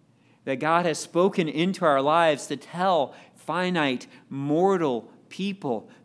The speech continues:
"This is how you are to live." And we're gonna talk more about that.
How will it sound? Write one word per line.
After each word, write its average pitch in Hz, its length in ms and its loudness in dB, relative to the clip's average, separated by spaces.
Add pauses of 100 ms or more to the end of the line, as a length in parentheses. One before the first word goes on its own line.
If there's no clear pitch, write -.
"This 156 340 -6
is 170 140 -6
how 147 320 -10
you 147 180 -4
are 143 140 2
to 143 160 -10
live." 135 420 -6 (500)
And 120 100 -12
we're 127 60 -8
gonna 127 100 -8
talk 123 280 -8
more 113 140 -8
about 101 300 -14
that. 90 180 -16